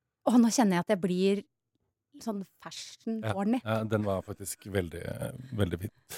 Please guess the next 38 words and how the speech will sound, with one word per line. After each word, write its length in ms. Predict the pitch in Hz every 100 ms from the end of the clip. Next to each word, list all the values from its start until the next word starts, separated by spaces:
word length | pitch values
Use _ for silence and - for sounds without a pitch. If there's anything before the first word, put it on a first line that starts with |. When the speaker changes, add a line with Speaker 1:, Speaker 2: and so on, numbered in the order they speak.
| - -
Speaker 1:
Det 100 | 254
er 60 | 247
sånt 140 | 233 247
som 60 | 220
bare 200 | 202 190
du 80 | 190
og 80 | 190
jeg 300 | 196 185 190 196
kjenner 240 | 170 170
til, 180 | 202 220
men 140 | 214
Speaker 2:
Ja. 80 | 226
Speaker 1:
når 60 | 208
du 60 |
fråder 680 | 220 254 240 196 180 165 - -
Speaker 2:
Mm. 80 | 214
Speaker 1:
av 80 |
å 100 | 214
gå 200 | 196 196 190
inn 120 | 180
i 40 |
et 100 | 190
prøverom, 480 | 202 175 165 185 208
fordi 220 | - 202
du 80 | 202
bare, 180 | 196 180 180
du 120 | 190
føler 280 | - 180 175
at 60 |
du 80 | - 180
har 60 |
vunnet 360 | 196 180 160 160 -
i 40 |
Lotto. 420 | 180 - - 269 240 _ _ _ -
Speaker 2:
Hundre 140 | 92 -
prosent. 380 | - - - _ -
Speaker 1:
Ikke 120 | 214
sant? 220 | 254 277